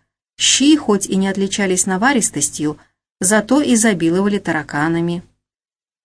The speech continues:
Занесли его в статейный список. Наружные приметы и недостатки. Лицо чистое, белое, глаза серые, нос обыкновенный, волоса светло-русые. На лбу над левой бровью небольшой рубец.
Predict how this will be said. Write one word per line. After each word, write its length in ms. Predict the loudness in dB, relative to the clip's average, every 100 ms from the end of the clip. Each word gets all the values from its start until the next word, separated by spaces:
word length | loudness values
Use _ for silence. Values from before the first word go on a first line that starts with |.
| _ -4
Занесли 680 | 2 4 6 4 4 6
его 200 | 6 4
в 60 | 2
статейный 560 | 2 0 2 2 4 2
список. 640 | 0 -4 -2 -2 -4 -14 -20 _ _ _
Наружные 520 | 2 4 6 6 6
приметы 520 | 4 4 4 4 4 4
и 20 |
недостатки. 880 | 6 4 2 0 -2 -4 -4 -4 -4 _ _ _ 0
Лицо 360 | 0 2 2 2
чистое, 680 | 2 2 2 0 2 2 2
белое, 680 | 0 2 2 0 -2 -4 -6
глаза 380 | -2 0 2 2
серые, 760 | 2 0 0 0 0 0 -2 -2
нос 280 | 0 0 0
обыкновенный, 840 | -2 -4 -4 0 2 2 2 2
волоса 500 | 2 0 0 0 0
светло-русые. 1080 | 0 -2 -4 -2 -2 -2 -2 -4 -6 -8 -10 -16 _ _ _ _ -2
На 220 | 2 2
лбу 480 | 0 0 2 4 2
над 220 | 0 0 2
левой 320 | 2 4 2
бровью 520 | 2 2 2 2 2
небольшой 520 | 2 0 -2 -2 0
рубец. 680 | 0 0 -2 -2 -2 -2